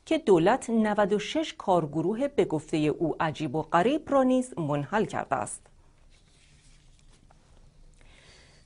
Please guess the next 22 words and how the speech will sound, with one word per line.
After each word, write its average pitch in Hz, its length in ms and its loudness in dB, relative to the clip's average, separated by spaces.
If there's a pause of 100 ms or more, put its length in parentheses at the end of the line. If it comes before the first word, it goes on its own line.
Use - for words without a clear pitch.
بزرگترین 302 720 6
بیمه‌گر 262 680 6
نفتکش‌های 226 960 0
جهان 233 460 0
به 143 100 -2
مشتریان 147 600 -2
خود 180 240 -2 (100)
هشدار 233 400 2
داد 202 240 2 (340)
محموله‌های 277 640 4
نفتی 165 420 -2
ایران 190 460 0
را 220 120 2
بیمه 160 360 -2
نکنند، 190 580 0 (300)
چرا 330 200 4
که 330 140 0
ماهیت 180 540 2
کوتاه 151 540 -2
مدت 151 340 -2
کاهش 170 400 -4
تحریم‌ها 233 760 0